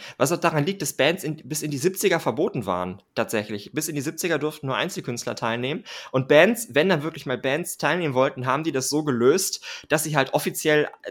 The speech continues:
den Frontsänger als, äh, Solo-Interpreten, äh, angemeldet haben und sich dann selbst irgendwie in, in, in den Background gestellt haben, der Rest der Gruppe.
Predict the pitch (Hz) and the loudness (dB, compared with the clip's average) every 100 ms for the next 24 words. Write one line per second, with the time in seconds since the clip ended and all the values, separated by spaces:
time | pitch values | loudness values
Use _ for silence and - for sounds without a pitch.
0 | _ 131 131 139 151 - 156 160 123 131 | _ -2 0 2 2 2 2 2 4 2
1 | 135 - 101 131 123 170 165 120 117 113 | 2 -2 -2 -2 2 2 4 2 0 -2
2 | 131 123 127 117 92 101 117 127 123 113 | 0 0 0 0 0 0 0 -2 0 -2
3 | 117 120 127 131 151 123 127 127 123 120 | -2 -2 0 0 -2 -6 -8 -8 -8 -4
4 | 123 - 120 131 123 123 117 110 117 - | -4 -4 -6 -6 -6 -6 -6 -8 -10 -12
5 | 120 117 135 - 107 113 - 107 107 107 | -12 -6 -4 2 0 0 0 0 2 2
6 | 98 110 107 104 - 104 101 - 127 | 0 -4 -6 -6 -10 -12 -12 -10 -12